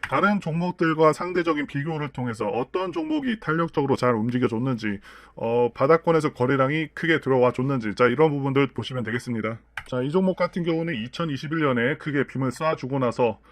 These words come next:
그 이후로 계속해서 하락하는 움직임 가운데 다른 종목들과는 다르게 이렇게 계속해서 반등이 나오는 모습 굉장히 좋아 보이고요.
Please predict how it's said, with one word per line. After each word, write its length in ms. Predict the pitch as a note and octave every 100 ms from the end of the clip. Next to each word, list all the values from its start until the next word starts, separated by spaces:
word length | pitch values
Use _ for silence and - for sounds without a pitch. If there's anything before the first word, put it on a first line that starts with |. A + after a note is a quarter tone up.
| -
그 180 | - C#3
이후로 560 | D3 D#3 D3 B2 D3 C#3
계속해서 640 | B2+ D3 C3 C#3+ B2 C#3+
하락하는 480 | D3+ F3 E3+ D#3 D3+
움직임 420 | C3 B2+ C3 C3
가운데 540 | A2 A#2 A2+ B2+ F#2 - - -
다른 380 | - D#4 G4+ G3+
종목들과는 800 | - D#3+ E3+ - D#3+ D3+ D#3 D3
다르게 400 | - A#2 B2 B2
이렇게 540 | A2+ C#3 D3+ C#3 C#3+ -
계속해서 600 | A2+ C3+ B2 A2 B2+ -
반등이 380 | A#2 B2 C3+ B2
나오는 360 | G2+ C#3+ E3
모습 360 | C#3 A2+ G2+ -
굉장히 340 | A#2 B2 A#2+
좋아 240 | A#2 B2+ A#2+
보이고요. 480 | A#2+ A2+ A2 F3